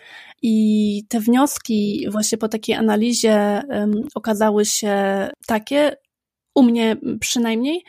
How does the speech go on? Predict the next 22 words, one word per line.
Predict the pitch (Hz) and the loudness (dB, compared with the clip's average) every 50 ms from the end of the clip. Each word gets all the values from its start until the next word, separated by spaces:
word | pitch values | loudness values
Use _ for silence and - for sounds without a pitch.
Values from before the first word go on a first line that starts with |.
| - - | -20 -12
że | 262 226 220 220 - 240 240 226 226 226 226 226 220 - _ - - | -8 -8 -6 -4 -2 0 0 2 2 2 0 0 -2 -4 _ -8 -10
dla | 220 202 226 247 254 277 294 | -6 -4 -2 0 0 2 2
mnie | 294 285 269 254 240 233 226 214 214 208 196 - _ _ _ _ _ _ _ _ - | 2 4 2 2 2 0 0 0 0 -2 -4 -6 _ _ _ _ _ _ _ _ -8
takim | - 226 226 - 233 220 226 233 | -8 -8 -4 -2 0 2 2 4
niewspierającym | 240 262 277 269 - - - - 233 220 214 208 208 214 226 233 233 220 - 220 208 202 | 4 2 2 0 -2 -8 -4 -2 0 0 2 2 0 0 0 0 -2 -4 -4 -4 -4 -4
wspieraniem | - - - - - 226 220 220 214 208 202 208 226 277 285 269 - - | -4 -6 -8 -6 -2 -2 0 2 2 0 0 0 0 0 0 -2 -2 -4
było | 214 214 226 214 214 214 | -4 -2 -2 0 -2 -4
to, | 214 - 226 226 254 277 277 - | -4 -4 -4 -2 -2 -4 -4 -6
kiedy | - 233 214 202 226 214 214 214 208 214 214 208 214 220 277 _ _ _ _ _ - | -8 -8 -6 -4 -4 -4 -2 -2 -2 -4 -4 -6 -6 -8 -10 _ _ _ _ _ -2
rozmawiałam | - 294 277 294 285 262 233 220 208 196 190 196 196 | 0 2 4 4 4 4 4 2 2 2 0 -2 -6
z | - - | -8 -8
kimś, | - 208 240 294 - - - - _ - - | -4 -2 -2 -2 -2 -4 -12 -14 _ -6 -2
mm, | 220 220 220 220 214 208 | -2 0 0 0 0 0
dzieląc | - 240 240 220 214 202 208 - | 2 2 2 4 2 2 0 -2
się | - 220 202 | -4 -4 -4
właśnie | 208 202 202 - - - 214 202 196 196 196 | -2 -2 -2 -2 -4 -4 -4 -4 -2 -4 -4
różnymi | 202 202 202 208 202 196 196 202 196 | -4 -6 -6 -4 -4 -2 -2 -2 -2
moimi, | 196 190 196 196 190 190 196 202 190 - - - - 277 | -2 -4 -4 -4 -4 -4 -4 -4 -4 -4 -4 -6 -8 -8
e, | 254 208 208 208 | -8 -10 -10 -8
przemyśleniami, | - - - 208 214 214 - - 220 214 226 233 254 262 254 240 226 226 226 214 | -8 -6 -4 -4 -4 -4 -4 -2 0 0 2 2 2 2 2 2 2 2 0 -2
tym | 214 - 202 196 | -2 -4 -6 -6
zwątpieniem, | 196 202 202 202 202 - - - 247 254 254 240 233 226 220 214 220 | -6 -6 -6 -6 -6 -6 -4 -2 -2 0 2 2 2 2 2 2 0